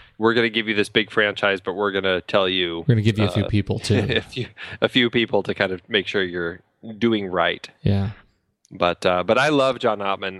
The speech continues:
Speaker 1: I think he has some amazing film scores out there. I just love his stuff. This one is not one that I would say <laughs> I love, although I would say that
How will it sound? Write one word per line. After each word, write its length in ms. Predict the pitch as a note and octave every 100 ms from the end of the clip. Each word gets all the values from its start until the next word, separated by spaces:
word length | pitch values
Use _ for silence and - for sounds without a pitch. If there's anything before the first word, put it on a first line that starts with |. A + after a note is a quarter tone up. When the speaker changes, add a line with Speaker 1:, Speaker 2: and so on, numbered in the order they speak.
| -
Speaker 1:
I 140 | G#2+
think 400 | - A2+ G2+ -
he 300 | - - A2+
has 320 | G#2+ G#2+ G2+ F#2
some 300 | - G2+ G2
amazing 720 | G2+ G2+ G#2+ A2 G#2+ G#2 G2
film 280 | - G#2 G2+
scores 460 | - G2 F2 E2+ -
out 240 | F2+ F2
there. 280 | - D#2+ D#2
I 120 | F#2+
just 240 | F#2+ F#2 -
love 400 | G2 G2 F#2+ F#2
his 200 | F#2+ F2
stuff. 440 | - E2+ D#2+ - - - - -
This 400 | - A2 D#3 F3+
one 320 | E3 E3+ D#3+ D#3
is 520 | - C#3 C3+ A#2 - _ - _ _ -
not 400 | B2+ C3 D3+ D#3
one 300 | D#3+ D#3+ D#3
that 160 | D3+
I 80 | D3
would 180 | D3 C#3
say 240 | - D#3+ A#2+
<laughs> 40 |
I 80 | E3+
love, 460 | C#3+ D#3+ F3+ G2+ - - -
although 440 | C#3+ C3+ E3+ C#3
I 160 | A#2 A#2+
would 300 | A#2 C#3 C#3
say 260 | - C3+ A#2
that 240 | A2 A2